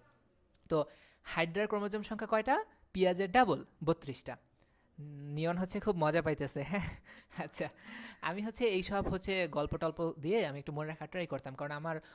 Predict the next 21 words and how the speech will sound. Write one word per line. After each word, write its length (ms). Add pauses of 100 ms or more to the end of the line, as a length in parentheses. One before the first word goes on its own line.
(100)
অত 160
বেশি 200
মনে 180
থাকতো 280
না। 120 (360)
নিয়ন, 300
তুমি 180
নিজেই 240
বলো, 280 (200)
হুম, 180 (200)
আমরা 160
একটু 120
ট্রাই 200
করি। 240 (320)
নিয়ন, 220
তুমি 160
নিজেই 240
বলো 320 (260)
যে 100
হচ্ছে 300
গিয়ে, 300